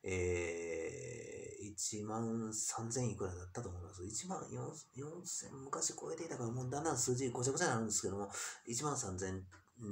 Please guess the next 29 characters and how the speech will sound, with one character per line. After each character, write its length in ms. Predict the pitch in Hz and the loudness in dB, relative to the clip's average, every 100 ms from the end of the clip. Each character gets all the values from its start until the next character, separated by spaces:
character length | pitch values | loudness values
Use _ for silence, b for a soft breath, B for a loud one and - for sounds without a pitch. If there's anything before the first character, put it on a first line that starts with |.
| 98 | -2
ち 80 | 98 | 0
ょ 60 | 110 | 0
っ 80 | 113 - _ _ | 0 -14 _ _
と 100 | - | 0
だ 120 | 107 104 | 2 2
っ 140 | - _ _ _ _ - | -2 _ _ _ _ 0
た 100 | 165 | 2
と 100 | 104 | 4
思 120 | 98 | 2
い 20 | |
ま 80 | 90 | 2
す 140 | 90 | 0
よ。 60 | 80 - | -4 -10
一 100 | - - | -10 -4
括 80 | 98 90 | -2 -2
払 120 | 80 | -4
い 40 | - | -8
で。 120 | - _ _ _ - | -14 _ _ _ 0
先 260 | - 107 | 0 2
々 140 | 104 92 82 | -2 -4 -6
の 60 | 82 | -10
ね、 160 | 92 - | -10 -6
十 140 | 95 90 | -4 -4
二 100 | 80 | -4
ヶ 100 | 78 | -8
月。 240 | 80 - - B B B B B | -8 -12 -12 B B B B B
だ 100 | 117 | -2
か 60 | |
ら、 60 | 104 | -2